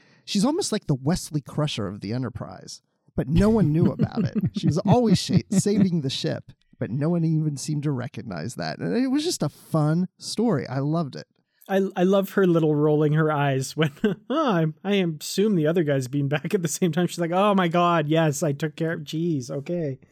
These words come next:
Speaker 3: <laughs>
Speaker 2: It was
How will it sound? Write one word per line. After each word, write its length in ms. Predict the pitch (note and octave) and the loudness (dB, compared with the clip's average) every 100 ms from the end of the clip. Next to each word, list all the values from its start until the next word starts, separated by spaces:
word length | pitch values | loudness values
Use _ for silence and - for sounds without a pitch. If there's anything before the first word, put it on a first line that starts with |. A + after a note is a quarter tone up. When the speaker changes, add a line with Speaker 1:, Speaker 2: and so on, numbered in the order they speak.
| _ - - | _ -20 -12
Speaker 3:
<laughs> 1300 | - F3+ F#3+ - _ A#3 - A3+ - A#3 - _ _ | -6 -6 -6 -18 _ -4 -2 -4 -4 -8 -8 _ _
Speaker 2:
It 220 | F#3+ G#3+ | 2 2
was 600 | G3+ A3+ A#3+ A#3 F#3+ - | 0 0 0 -4 -6 -10